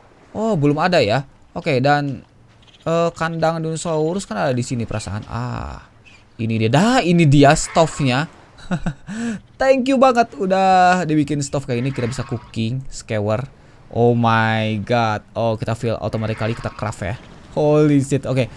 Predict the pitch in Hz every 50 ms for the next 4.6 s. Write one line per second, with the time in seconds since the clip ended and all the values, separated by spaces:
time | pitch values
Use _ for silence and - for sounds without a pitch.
0 | - - - - - - - 151 156 151 147 143 143 139 156 151 147 139 - 151
1 | 139 139 135 127 139 - 95 127 156 139 156 156 143 135 147 143 139 139 147 135
2 | 131 120 110 113 127 - - - 78 131 165 165 147 123 123 127 - 113 113 113
3 | - - 127 113 98 95 107 - - 117 113 98 - 123 123 120 117 123 123 120
4 | - 120 113 113 - 147 156 147 127 - -